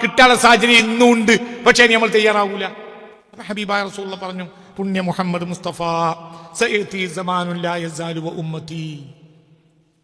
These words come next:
അതൊരു ഹദീസാണ്. "ഖൈറു ഉമ്മതി അവ്വലുഹാ വ ആഖിറുഹാ വ ഫീ വസ്തിഹാ അൽ ഖദർ." എൻ്റെ ഉമ്മത്ത് എന്ന് പറഞ്ഞാൽ ആദ്യം ഖൈറായിരിക്കും, അവസാനം ഖൈറായിരിക്കും, നടുവിൽ ഒരു തരം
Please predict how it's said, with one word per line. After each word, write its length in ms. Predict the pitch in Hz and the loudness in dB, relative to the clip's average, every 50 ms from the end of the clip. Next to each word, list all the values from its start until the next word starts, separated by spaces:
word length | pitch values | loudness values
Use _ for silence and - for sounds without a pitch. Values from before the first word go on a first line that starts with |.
| _ _ _ _ _ _ _ _ _ _ _ _ _ _ _ _ _ _ _ _ _ _ _ _ | _ _ _ _ _ _ _ _ _ _ _ _ _ _ _ _ _ _ _ _ _ _ _ _
അതൊരു 200 | 185 170 - 170 | -6 -4 -2 -4
ഹദീസാണ്. 880 | 165 175 175 156 160 151 - 170 156 151 151 151 143 143 139 135 143 - - - - - - - _ _ _ _ _ _ _ _ _ _ _ _ _ _ - | -2 -4 -4 -4 -4 -4 -4 -2 -2 -2 -2 -4 -6 -8 -10 -12 -16 -20 -20 -20 -20 -20 -20 -20 _ _ _ _ _ _ _ _ _ _ _ _ _ _ 0
"ഖൈറു 180 | 196 196 190 185 | 0 2 2 2
ഉമ്മതി 360 | 185 175 175 180 - - 170 | 0 0 0 -2 -2 -2 -2
അവ്വലുഹാ 480 | 170 165 156 156 170 165 170 - 165 165 | -2 -2 0 -2 -2 -4 -2 -2 -4 -4
വ 100 | 147 160 | -4 -4
ആഖിറുഹാ 880 | 170 160 160 - - 160 151 147 131 147 170 165 165 160 151 143 139 - - - - _ _ _ _ _ _ _ _ _ _ _ _ _ _ _ _ - | -6 -6 -8 -10 -10 -12 -12 -10 -10 -8 -8 -8 -8 -8 -10 -12 -14 -18 -20 -20 -20 _ _ _ _ _ _ _ _ _ _ _ _ _ _ _ _ -6
വ 60 | 170 | -6
ഫീ 180 | - - 160 151 | -4 -4 -6 -4
വസ്തിഹാ 840 | 143 165 - - - 165 147 104 151 147 147 143 135 - - - - - | -4 -6 -6 -8 -10 -10 -6 -2 -2 0 0 -2 -4 -6 -10 -18 -12 -12
അൽ 100 | 139 135 135 - | -10 -10 -8 -10
ഖദർ." 240 | 147 135 135 117 107 - - - - - _ _ _ _ _ _ _ _ _ _ _ _ _ _ _ _ _ _ _ _ _ _ _ _ _ _ _ _ _ - | -10 -10 -10 -12 -14 -18 -20 -20 -20 -20 _ _ _ _ _ _ _ _ _ _ _ _ _ _ _ _ _ _ _ _ _ _ _ _ _ _ _ _ _ -8
എൻ്റെ 200 | 165 165 165 175 | -8 -4 -4 -4
ഉമ്മത്ത് 340 | 165 165 160 156 160 165 | -4 -4 -6 -6 -6 -6
എന്ന് 140 | 160 151 156 | -6 -4 -4
പറഞ്ഞാൽ 380 | 151 151 147 151 151 147 135 - - - - - - | -4 -4 -4 -2 -4 -4 -4 -6 -12 -18 -20 -10 -4
ആദ്യം 380 | 147 160 170 156 160 185 170 | -2 -2 -2 -2 -4 -6 -6
ഖൈറായിരിക്കും, 640 | 156 - 160 156 147 147 139 135 131 - 139 123 110 - - - - | -6 -6 -4 -4 -2 -2 -4 -4 -6 -8 -10 -10 -10 -12 -16 -18 -12
അവസാനം 320 | 135 131 - - - 80 | -10 -10 -8 -8 -10 -10
ഖൈറായിരിക്കും, 540 | - - - - - 90 - 175 - - - _ - - _ | -12 -12 -14 -14 -16 -16 -18 -18 -20 -20 -20 _ -20 -20 _
നടുവിൽ 400 | 143 - 92 - - 147 143 - | -16 -16 -14 -14 -14 -14 -12 -14
ഒരു 60 | - | -14
തരം 240 | - - - - - | -16 -16 -18 -18 -16